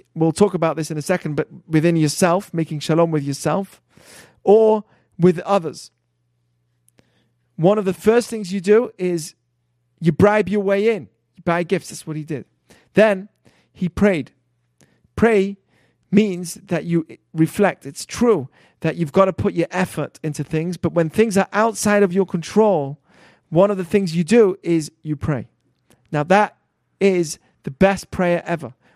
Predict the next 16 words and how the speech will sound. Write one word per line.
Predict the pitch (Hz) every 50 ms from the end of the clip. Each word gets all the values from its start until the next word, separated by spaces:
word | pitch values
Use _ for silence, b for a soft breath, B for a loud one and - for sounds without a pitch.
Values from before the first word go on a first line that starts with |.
| _
When | - 160 170 170
you've | 170 160 - _
put | - - 254 -
in | 247 226 220 208
all | 202 220 214 226 220
your | 208 208 -
effort, | - 165 160 - - 165 - _ _ _ _ _ _ _ _ _ _ _ _ _ _ _ _ _
Judaism | - 196 214 220 202 208 202
does | 170 190 175
not | 175 208 214 196 -
believe | 214 196 196 202 196 156
don't | - 190 196 190 175
put | - - -
any | 165 180 175 175 170
effort | 165 160 - - -
in | 165 202 208 190 170